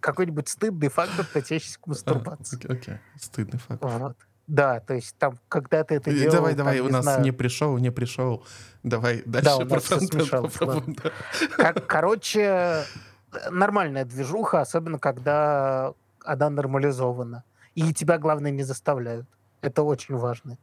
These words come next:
Speaker 2: М, д-,
Speaker 1: Давай дальше.
Speaker 2: давай дальше.
Speaker 1: А,
Speaker 2: Значит,
Speaker 1: да.
Speaker 2: э, buddy и mentorship programs. Вот это, это прямо must,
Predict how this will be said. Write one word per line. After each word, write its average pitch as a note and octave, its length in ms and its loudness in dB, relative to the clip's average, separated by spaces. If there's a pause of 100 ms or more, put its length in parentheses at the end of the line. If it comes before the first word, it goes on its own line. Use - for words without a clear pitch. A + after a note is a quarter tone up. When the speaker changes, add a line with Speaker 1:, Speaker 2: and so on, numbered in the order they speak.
Speaker 2:
М, A#2+ 160 -4
д-, - 100 -12 (120)
Speaker 1:
Давай F#3 220 4
дальше. C3 540 0
Speaker 2:
давай B2+ 240 2
дальше. A2 360 -8 (520)
Speaker 1:
А, B2+ 520 2 (480)
Speaker 2:
Значит, C#3 560 -2
Speaker 1:
да. C3+ 200 2 (300)
Speaker 2:
э, - 80 -10 (100)
buddy D#3+ 520 0
и D3 140 -4
mentorship D3+ 540 -2
programs. C#3 520 -4 (840)
Вот B2+ 260 2
это, D#3+ 440 -2
это C3+ 220 -4
прямо B2 300 -2
must, C3 520 -8